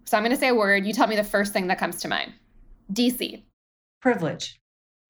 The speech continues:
Speaker 2: Honor.
Speaker 1: Quarantine cocktail.
Speaker 2: Watermelon margarita.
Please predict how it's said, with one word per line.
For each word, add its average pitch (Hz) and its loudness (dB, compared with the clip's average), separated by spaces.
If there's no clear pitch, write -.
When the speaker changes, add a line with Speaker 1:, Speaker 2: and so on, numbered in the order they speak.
Speaker 2:
Honor. 175 0
Speaker 1:
Quarantine 240 2
cocktail. 202 -2
Speaker 2:
Watermelon 240 4
margarita. 190 4